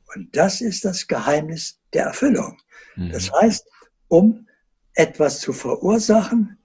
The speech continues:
Speaker 1: muss ich es Teil meines So-Seins werden lassen. Was nicht in meinem So-Sein enthalten ist, kann nicht zur Realität werden,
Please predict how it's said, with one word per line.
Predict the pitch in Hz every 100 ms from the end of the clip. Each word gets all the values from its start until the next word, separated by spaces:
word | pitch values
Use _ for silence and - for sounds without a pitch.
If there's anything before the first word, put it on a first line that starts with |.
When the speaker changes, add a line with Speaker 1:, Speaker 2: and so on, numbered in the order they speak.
| _ _ _ -
Speaker 1:
muss | 131 165 202 -
ich | 190 180 - - _ _ _ _ _ _ _ _ -
es | 127 -
Teil | - 135 170
meines | 170 160 156 -
So-Seins | 160 143 127 165 214 190 -
werden | 123 113 101
lassen. | 98 92 - - - - - _ -
Was | 127 -
nicht | 127 208 214 -
in | 202
meinem | 170 170 160
So-Sein | 147 139 127 151 202
enthalten | 180 139 131 143 180 180
ist, | 143 123 -
kann | - 185 190
nicht | 190 -
zur | - 151
Realität | 151 147 143 131 - 147 147
werden, | 180 175 180